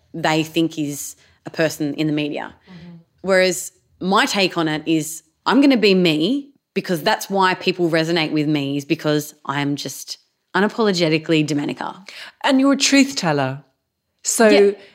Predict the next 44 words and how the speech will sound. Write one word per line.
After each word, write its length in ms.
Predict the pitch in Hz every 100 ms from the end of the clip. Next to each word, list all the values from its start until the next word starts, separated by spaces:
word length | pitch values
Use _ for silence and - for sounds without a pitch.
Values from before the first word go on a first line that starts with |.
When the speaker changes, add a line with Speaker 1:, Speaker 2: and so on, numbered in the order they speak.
| _ _ -
Speaker 2:
you 220 | 214 226
can't 380 | 226 240 240 202
zip 300 | 185 175 -
your 60 | 143
mouth. 500 | 131 127 - - - _ -
Speaker 1:
No. 100 | -
Speaker 2:
Like, 200 | 190 285
you're 100 | 226
not 260 | 220 220 208
going 260 | 208 208 202
to. 460 | - 139 127 127 -
You're 140 | 185 175
going 280 | 196 180 170
to 120 | 175
say 320 | - 185 165
things 320 | 160 151 147
as 140 | 139 127
they 140 | 147
are. 320 | 180 170 139 -
And 180 | 175 202
you're 240 | 208 208
so 280 | 208 226 208
right. 320 | 202 196 143
You 120 | - 170
must 200 | 165 180
never 340 | 185 180 180
lose 320 | 170 175 175
that 260 | 147 120 -
because 280 | 143 160 143
that's 380 | 160 165 - -
why 540 | 151 139 139 143 143 _ _ _ _
we 340 | 175 151 170 160
love 280 | 160 160 -
you. 320 | 123 117 123 - - - -
<laughs> 380 | - - -
Speaker 1:
Thank 220 | 254 247 269
Speaker 2:
And 200 | 269 254
Speaker 1:
you. 60 |
Speaker 2:
the 120 | 247
other 220 | - 262 254
reason 320 | 240 214 196
I 100 | 175
love 260 | 160 147 147
you 440 | 139 135 131